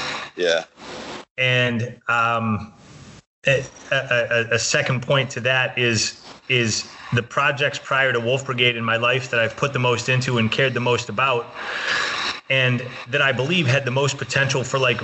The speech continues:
Speaker 2: real adult success that would have helped me live a little bit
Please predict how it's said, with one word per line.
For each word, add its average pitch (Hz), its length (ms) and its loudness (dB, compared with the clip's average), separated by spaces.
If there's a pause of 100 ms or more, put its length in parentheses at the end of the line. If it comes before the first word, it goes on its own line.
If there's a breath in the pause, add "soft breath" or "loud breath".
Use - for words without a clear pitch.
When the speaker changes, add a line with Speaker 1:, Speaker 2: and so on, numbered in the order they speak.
Speaker 2:
real 131 260 2
adult 120 380 0
success 131 640 0
that 117 140 0
would 123 120 2
have 113 340 -2
helped 127 320 0
me 120 160 2
live 123 240 0
a 120 60 2
little 131 240 0
bit 127 200 2